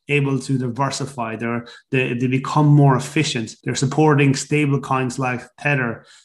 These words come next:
Now, Mary will make, uh, Cardano one of a multi-asset network similar to Ethereum, and they're introducing use, use cases and features which enable users to create tokens. So this has been a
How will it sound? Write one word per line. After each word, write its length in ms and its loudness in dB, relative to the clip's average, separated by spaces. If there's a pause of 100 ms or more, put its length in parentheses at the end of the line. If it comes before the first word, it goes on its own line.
(100)
Now, 320 2
Mary 320 2
will 140 0
make, 400 -2
uh, 280 -8
Cardano 640 0
one 140 0
of 180 -2
a 120 0
multi-asset 840 0
network 500 -4
similar 420 0
to 140 -10
Ethereum, 720 -4 (260)
and 300 0
they're 300 0
introducing 840 0
use, 380 0
use 240 -2
cases 420 -6
and 180 -4
features 420 -4
which 180 -8
enable 420 -2
users 420 -2
to 200 -12
create 400 -2
tokens. 500 -10 (300)
So 220 2
this 260 0
has 120 0
been 280 2
a 180 -6